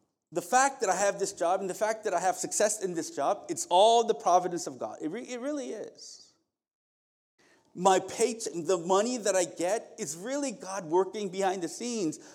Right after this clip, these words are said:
of letting me succeed in this field of work. He really does provide what we need in this world. He really does. Jesus says in the Lord's Prayer,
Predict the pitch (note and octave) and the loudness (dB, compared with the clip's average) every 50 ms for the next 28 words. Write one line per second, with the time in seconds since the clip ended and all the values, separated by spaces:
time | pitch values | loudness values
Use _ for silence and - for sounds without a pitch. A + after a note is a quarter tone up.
0 | - _ - D3 D3 D#3 F#3+ G#3+ A3+ A#3 A3 G#3+ A3 - - F#3+ - - - B3 | -14 _ -6 -4 0 4 4 4 4 2 0 0 0 -2 -2 -2 0 -2 0 0
1 | A#3+ A#3+ G3 E3+ F#3 F#3 - - - - G#3 G3 F3 D3 C#3 A#2 A2+ C3 E3+ A#3+ | 0 -4 -2 -4 -2 -2 -2 -4 -4 -6 -2 -2 -2 -2 -4 -8 -8 -4 0 0
2 | A#3+ C#3 - - - - - _ _ _ _ _ _ _ _ _ _ _ _ - | 0 0 0 -4 -14 -20 -20 _ _ _ _ _ _ _ _ _ _ _ _ -20
3 | - - _ - - A#3+ A#3 F#3+ E3+ G#3 B3 C#4+ D4 D#4 C#4+ A3 - - G3 G3 | -20 -20 _ -4 0 0 0 0 0 2 2 4 4 4 2 2 0 0 2 4
4 | G3+ A3 G#3 G#3+ - - - G3+ F3+ D3 B2 C#3 C3+ C#3 C#3+ C#3+ D3 D#3 D3+ - | 4 2 2 -2 -10 -8 -6 -6 -6 -4 -4 -4 -2 0 0 0 0 -2 -4 -8
5 | - - - _ _ _ - E3 E3+ E3+ E3+ F3 E3+ E3 D#3+ G3 G#3 A3 A3 - | -18 -20 -20 _ _ _ -2 -2 0 0 -2 -2 -2 -2 -2 -2 -2 -2 -4 -4
6 | E3 C#3 C#3+ C3 B2+ - - - A2+ A#2 G#2 - - A#3 B3 B3+ D#4 F#4+ F#4 F#4 | -4 -6 -6 -6 -6 -6 -8 -8 -6 -6 -6 -4 -4 -2 0 2 2 4 4 4
7 | D4+ - - F#3 A3 G3 - - - - - - - - - - - _ _ _ | 2 2 0 -2 -2 -2 -4 -8 -14 -20 -20 -20 -18 -18 -18 -20 -20 _ _ _
8 | _ _ _ _ _ _ _ _ _ _ _ _ _ _ _ _ _ _ _ _ | _ _ _ _ _ _ _ _ _ _ _ _ _ _ _ _ _ _ _ _
9 | _ _ _ _ _ _ _ _ _ _ _ - B3+ B3+ B3 C4+ A#3+ - A#3 A3+ | _ _ _ _ _ _ _ _ _ _ _ 2 4 4 4 4 2 2 4 6
10 | G#3+ G3+ G3+ F#3+ - - - - - _ _ _ _ _ _ - G#3 F3+ F#3 E3+ | 6 6 6 2 -4 -10 -14 -18 -20 _ _ _ _ _ _ -8 -2 0 0 4
11 | F3 G#3 A3 G#3+ G#3+ G#3+ - - G#3 G3 F#3 F3 E3 D#3 D3+ D3+ - - | 6 6 6 6 6 0 -4 -2 0 4 6 6 6 4 4 0 -2 -10